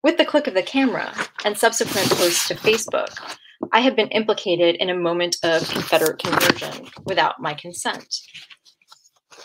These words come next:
And in so doing, I became part of a story which I believe to be something of a cliche, part of the battle between knowledge and ignorance, conservatism and liberalism,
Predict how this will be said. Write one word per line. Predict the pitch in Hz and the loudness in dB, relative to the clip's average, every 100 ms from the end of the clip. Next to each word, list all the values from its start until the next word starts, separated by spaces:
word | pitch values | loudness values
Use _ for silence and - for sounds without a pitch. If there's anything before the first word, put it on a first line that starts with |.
| - | -2
And | 214 | 2
in | 214 | 4
so | 214 202 | 4 4
doing, | 302 320 214 190 | 2 4 4 2
I | 196 | -2
became | 214 247 220 | 0 0 -2
part | - 240 | 2 2
of | 220 | 2
a | |
story | 196 - 247 220 160 160 160 - _ - | 0 4 6 6 4 2 -4 -10 _ -4
which | 202 | 2
I | 208 | 4
believe | 196 196 220 | 4 4 2
to | - | 0
be | 180 | -2
something | 180 175 170 160 | 0 0 0 -2
of | 151 | -2
a | |
cliche, | 147 156 - - 226 - - _ _ _ _ _ _ _ - | -6 -8 -4 2 2 2 -8 _ _ _ _ _ _ _ 4
part | 202 208 | 8 8
of | 202 | 8
the | 190 | 6
battle | 175 165 170 175 | 6 6 6 4
between | 175 - 170 170 170 175 | 2 -4 -4 -4 -2 -2
knowledge | 160 165 165 | 0 2 0
and | 175 - | -2 -4
ignorance, | 143 156 156 156 - - - | -4 -2 -2 -4 -6 -6 -8
conservatism | - 190 - 160 175 175 165 160 | -6 -2 0 2 0 -2 -2 -4
and | 170 | 0
liberalism, | 240 233 185 170 170 160 156 | 2 4 4 4 0 -2 -6